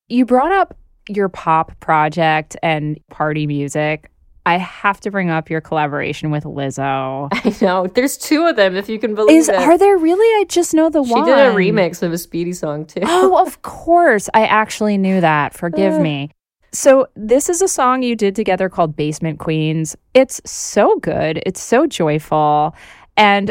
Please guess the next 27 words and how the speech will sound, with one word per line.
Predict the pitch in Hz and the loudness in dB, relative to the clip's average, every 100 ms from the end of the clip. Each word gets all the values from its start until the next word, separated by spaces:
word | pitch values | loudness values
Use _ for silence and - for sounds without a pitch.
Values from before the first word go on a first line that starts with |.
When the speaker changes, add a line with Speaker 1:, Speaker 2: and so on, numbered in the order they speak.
| - | 0
Speaker 1:
I | 202 | 2
was | 214 196 | 0 0
watching | 175 190 285 | 2 2 0
the | 269 | 0
video | 220 156 175 202 170 156 | -2 0 0 2 2 0
of | 151 | -2
the | 151 | -2
making | 156 151 151 160 151 | -2 -2 -4 -4 -4
of | 143 | -4
this. | 147 135 135 | -6 -4 -4
It | 170 - | -4 0
sounds | 196 233 233 | 0 2 2
like | 220 196 - | 2 0 -4
this | 208 196 | -4 -2
was, | 196 180 | -2 -2
like, | 156 - | -4 -6
you | 180 190 | -6 0
guys | 190 175 | 2 0
were | 170 | -4
sort | - 165 | -6 -6
of | 139 | -6
put | - 190 160 | -6 -6 -6
together | - 180 135 147 139 156 208 240 277 | -6 -6 -4 -4 -4 -2 -2 -2 -2
to | 285 | -4
do | 285 302 320 | -4 -4 -2
this. | 330 320 | -2 -2
Like, | 185 | -6